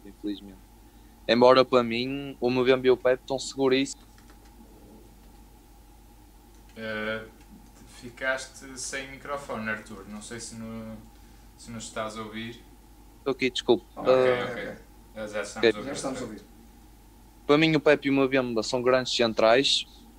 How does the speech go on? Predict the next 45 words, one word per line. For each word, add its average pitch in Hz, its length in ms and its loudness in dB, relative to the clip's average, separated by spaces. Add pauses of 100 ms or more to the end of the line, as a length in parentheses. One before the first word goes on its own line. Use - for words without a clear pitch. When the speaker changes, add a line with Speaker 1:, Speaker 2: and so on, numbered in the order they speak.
(180)
Speaker 1:
ahm, 131 720 2 (100)
mas, 131 320 4
é 143 80 6
pá, 117 220 6
precisa 139 420 0
de 131 60 2
alguém. 101 360 2 (640)
Eu 143 120 6
gostava 147 320 4
muito 147 140 0 (140)
Speaker 2:
É 104 180 -10
isso. 113 180 -16
Speaker 1:
que 135 60 6
o 131 80 8
Queiroz, - 800 -2 (440)
pronto, 120 340 0
tivesse 123 440 0
no 120 100 -2
Porto, 135 360 0
porque - 220 -2
acho 120 220 2
realmente 123 420 2
que - 80 0
ele 120 120 8
e 117 100 2
o 113 40 -6
Diogo 113 300 0
Leite 113 220 0
tinham 113 160 -6
capacidades 113 840 2 (540)
de, 123 600 6 (120)
com 143 180 4
a 147 40 6
experiência 135 600 2
dos - 180 -10
dois 143 240 4
centrais 135 380 4
que - 120 -6
lá 123 120 8
estão, 120 280 -4
que - 80 -12
já 127 100 2
não 123 100 -6
são 120 180 -2
propriamente 120 600 0